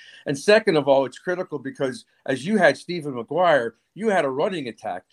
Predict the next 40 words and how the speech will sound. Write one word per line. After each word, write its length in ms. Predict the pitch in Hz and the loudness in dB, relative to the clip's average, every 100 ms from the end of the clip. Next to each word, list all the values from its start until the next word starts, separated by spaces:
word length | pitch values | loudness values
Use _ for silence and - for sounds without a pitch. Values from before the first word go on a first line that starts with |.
| _ - | _ -10
They 100 | 220 | -6
just 240 | 240 220 | -6 -6
couldn't 260 | 196 151 135 | -8 -6 -6
ignore 400 | 151 220 220 - | -2 2 2 0
him. 280 | 95 - - _ - | -10 -14 -20 _ -4
Now, 340 | 147 143 139 - - | 2 4 2 0 -12
right 280 | 165 214 180 | -6 -6 -4
now, 300 | 196 226 160 | -4 -4 -4
we 120 | 220 | -4
don't 120 | 196 | -6
really 180 | 175 170 | -6 -6
have 220 | 165 147 | -6 -8
a, 240 | 131 - | -10 -6
a, 120 | 147 147 | -6 -6
a 40 | 139 | -12
true 600 | - - 190 175 165 - _ _ _ - | -12 -4 -2 0 -4 -12 _ _ _ -20
star 460 | - - 156 143 | -8 2 4 4
running 320 | 143 226 190 | 2 -2 -2
back 220 | 139 101 - | -4 -6 -8
un-, 120 | 117 - | -14 -10
un-, 120 | 139 - | -10 -6
unless, 360 | 147 156 151 156 | 0 2 2 4
uh, 160 | 135 | 4
Fletcher 440 | - 190 247 208 131 | 2 2 2 2 -8
plays. 440 | - 98 104 - _ _ - | -8 -10 -10 -18 _ _ -10
Uh, 240 | 220 - - | -6 -6 -4
you 80 | 202 | -2
know, 80 | 175 | -2
and 180 | 180 | 0
I, 140 | 175 196 | 0 -2
and 100 | 170 | -4
I 80 | 165 | -6
think 260 | 156 190 165 | -6 -8 -10
it's 140 | - | -12
critical 440 | - 254 247 170 | -4 -4 -2 -4
for 280 | 143 147 151 | -6 -4 -4
the 80 | 139 | -4
passing 460 | - 247 277 156 127 | 0 2 2 -2 -2
game 280 | 117 113 - _ - | 0 -2 -8 _ 2
that 160 | 139 | 2